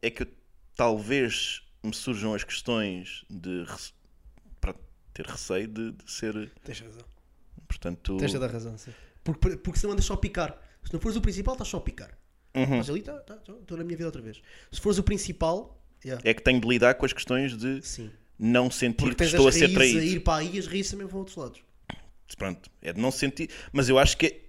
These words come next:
Speaker 1: aliás, nós temos um
Speaker 2: Eu não
Speaker 1: companheiro
Speaker 2: sabia, pá.
Speaker 1: que, que, que, que é, e eu gosto muito da forma bonita
Speaker 2: Temos?
Speaker 1: como ele fa-, temos. Depois eu digo. Mas
Speaker 2: Não,
Speaker 1: gosto
Speaker 2: eu meto pica, é. A sério?
Speaker 1: <laughs> O William ficou espantado.
Speaker 2: Não fazia ideia.
Speaker 1: Sim. Eh, e ele no outro dia, por acaso, estávamos a falar sobre
Speaker 2: Ele
Speaker 1: isso.
Speaker 2: come
Speaker 1: Ele tam-
Speaker 2: homens?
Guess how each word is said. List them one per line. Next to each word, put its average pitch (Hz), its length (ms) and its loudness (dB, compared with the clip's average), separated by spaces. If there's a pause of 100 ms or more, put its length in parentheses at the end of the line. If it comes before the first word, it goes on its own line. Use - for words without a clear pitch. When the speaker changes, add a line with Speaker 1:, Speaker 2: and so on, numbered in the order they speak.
(180)
Speaker 1:
aliás, 107 240 -4
nós 117 120 -8
temos 123 200 -2
um 123 180 -2
Speaker 2:
Eu 135 100 -4
não 131 80 0
Speaker 1:
companheiro 113 420 8
Speaker 2:
sabia, 107 220 -6
pá. - 80 -18
Speaker 1:
que, 104 120 -6
que, - 0 - (340)
que, - 40 -20 (320)
que 95 180 -4
é, 90 180 -4 (420)
e 113 100 -6
eu 131 80 4
gosto 147 300 2
muito 156 160 -4
da 151 100 0
forma 143 260 0
bonita 139 300 -4
Speaker 2:
Temos? - 20 -18
Speaker 1:
como 147 140 0
ele 139 80 -4
fa-, - 120 -4
temos. - 360 -8 (280)
Depois 110 180 0
eu 92 60 -8
digo. - 140 -18 (340)
Mas 113 220 -4
Speaker 2:
Não, - 80 4
Speaker 1:
gosto 135 160 2
Speaker 2:
eu 123 40 -2
meto - 180 -4
pica, 139 240 -4
é. 110 140 -10 (1080)
A 190 40 -10
sério? 165 520 -8 (840)
Speaker 1:
<laughs> - 280 12
O 165 40 8
William 123 280 8
ficou - 240 2
espantado. 107 380 0
Speaker 2:
Não 190 80 -8
fazia 127 220 -8
ideia. 139 240 -6 (120)
Speaker 1:
Sim. - 300 -2 (400)
Eh, 107 440 4
e 117 160 2
ele 131 100 6
no 151 60 4
outro 147 180 -2
dia, 101 140 -2
por 110 80 0
acaso, 101 140 -2
estávamos 113 260 -2
a 107 40 -8
falar 113 180 -4
sobre 120 220 -6
Speaker 2:
Ele 160 60 0
Speaker 1:
isso. - 80 -12
Speaker 2:
come 156 140 4
Speaker 1:
Ele 131 80 0
tam- 117 60 2
Speaker 2:
homens? 127 320 -8